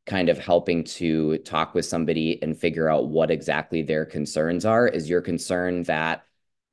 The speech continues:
you wanna go to Egypt, but you don't feel safe now?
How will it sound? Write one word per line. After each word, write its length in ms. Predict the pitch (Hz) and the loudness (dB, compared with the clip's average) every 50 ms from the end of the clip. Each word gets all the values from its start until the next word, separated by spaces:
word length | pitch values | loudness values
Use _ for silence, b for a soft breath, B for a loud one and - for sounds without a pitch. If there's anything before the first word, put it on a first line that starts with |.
| _ - | _ -12
you 280 | 85 85 90 90 87 87 | -6 -2 0 0 2 2
wanna 520 | 85 82 78 82 87 90 95 95 95 92 | 0 0 -2 0 0 2 2 2 2 2
go 120 | 87 87 85 | 2 2 2
to 80 | 85 | 2
Egypt, 540 | 87 82 90 120 139 101 92 90 87 87 - - | 0 -2 -2 -4 -4 0 2 0 0 0 -2 -4
but 120 | 90 85 | -4 -2
you 100 | 85 87 | -2 -2
don't 180 | 90 87 - - | -2 -4 -4 -4
feel 160 | - 85 80 | -4 -4 -4
safe 300 | - - 80 73 - - | -2 -2 -2 -2 -2 -4
now? 480 | 85 95 107 92 76 73 76 76 - | -4 -2 -2 -2 -2 -2 -4 -4 -4